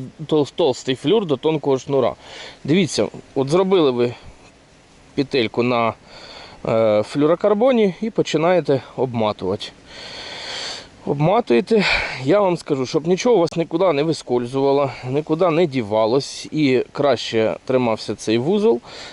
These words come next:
його треба намотати. Чим тоньше шнур, тим більше обертів, е,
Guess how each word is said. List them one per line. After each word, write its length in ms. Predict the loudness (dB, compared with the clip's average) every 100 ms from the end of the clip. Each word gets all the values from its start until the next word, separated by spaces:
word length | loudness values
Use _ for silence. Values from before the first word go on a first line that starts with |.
| -8
його 300 | 0 2 4
треба 260 | 2 2 0
намотати. 560 | 2 0 0 0 0 -4 -8
Чим 220 | -4 -2
тоньше 400 | 0 0 0 -4
шнур, 320 | -2 0 0 -2
тим 180 | -4 -2
більше 380 | 0 0 0 0
обертів, 560 | 0 2 -2 -2 -6 -6 -18 -16 -16 -4
е, 580 | 2 4 4 2 2